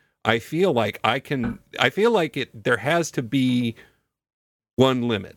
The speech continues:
There, at least one limit in there. Maybe it's dollars, and maybe it's monarch points, and maybe it's manpower, and maybe it's this, and maybe it's that, maybe it's, you know,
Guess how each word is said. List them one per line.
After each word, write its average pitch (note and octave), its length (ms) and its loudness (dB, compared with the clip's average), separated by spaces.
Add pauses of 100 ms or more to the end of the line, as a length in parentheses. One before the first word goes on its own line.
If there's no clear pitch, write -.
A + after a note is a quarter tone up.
There, A2 180 2
at A2+ 300 0
least C#3+ 340 0
one C3+ 260 2
limit A#2 300 2
in G#2+ 160 0
there. G2 180 -6
Maybe G#2+ 360 0
it's A2+ 100 -2
dollars, A#2 480 0
and G#2 140 -4
maybe A2 280 0
it's G#2+ 140 -2
monarch G#2+ 320 -2
points, G#2 300 -6
and G#2 80 -4
maybe G#2 240 -2
it's G#2 120 -8
manpower, G2+ 520 -2
and F#2+ 100 -4
maybe G2 300 -4
it's F#2+ 160 -8
this, G2 240 -6
and G2 100 -8
maybe F#2 280 -8
it's F#2+ 120 -14
that, G2 140 -8
maybe G2 260 -6
it's, - 240 -12
you G#2+ 80 -4
know, G2 320 -4